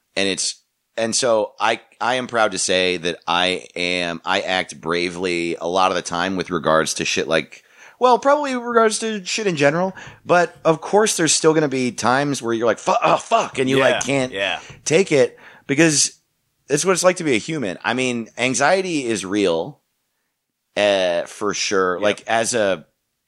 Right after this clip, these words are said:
Speaker 1: as a disease for a lot of us.
Speaker 2: Yeah.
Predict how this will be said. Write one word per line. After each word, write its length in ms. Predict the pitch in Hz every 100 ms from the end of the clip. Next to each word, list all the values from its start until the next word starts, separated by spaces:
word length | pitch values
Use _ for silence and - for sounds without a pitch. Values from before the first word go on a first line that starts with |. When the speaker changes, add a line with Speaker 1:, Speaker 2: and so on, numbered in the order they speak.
| -
Speaker 1:
as 180 | 123 117
a 60 |
disease 800 | 92 98 80 95 107 87 76 - -
for 380 | - - 123 113
a 60 | 92
lot 240 | 85 78
of 80 | 76
us. 340 | 71 67 - 95
Speaker 2:
Yeah. 200 | 85